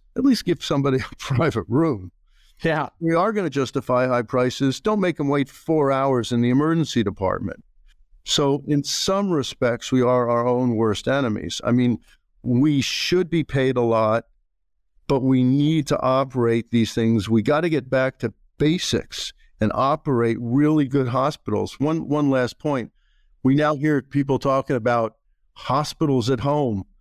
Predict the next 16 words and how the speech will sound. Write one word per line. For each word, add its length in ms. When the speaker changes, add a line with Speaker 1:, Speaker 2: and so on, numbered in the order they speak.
Speaker 1:
My 140
response 600
is, 300
we 140
can't 240
even 180
write, 320
run 360
our 140
hospitals 680
within 280
hospitals 600
particularly 560
<laughs> 0
well. 480
<laughs> 520